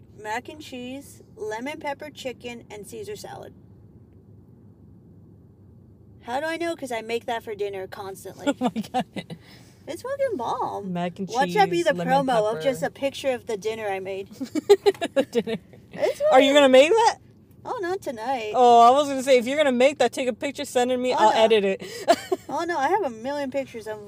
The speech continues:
Speaker 1: shit I make. <laughs>
Speaker 2: Okay.
Speaker 1: Watch the podcast gonna turn into that <laughs> pre, pre-cooking. That's the new thing.
Speaker 2: Oh my God,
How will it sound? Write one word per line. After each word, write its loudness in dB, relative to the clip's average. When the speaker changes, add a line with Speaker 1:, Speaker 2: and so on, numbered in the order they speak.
Speaker 1:
shit -8
I -8
make. -8
<laughs> -
Speaker 2:
Okay. 2
Speaker 1:
Watch 0
the 4
podcast -2
gonna -8
turn -8
into -6
that -4
<laughs> -20
pre, -12
pre-cooking. 4
That's 2
the -2
new -4
thing. -4
Speaker 2:
Oh 8
my 8
God, 8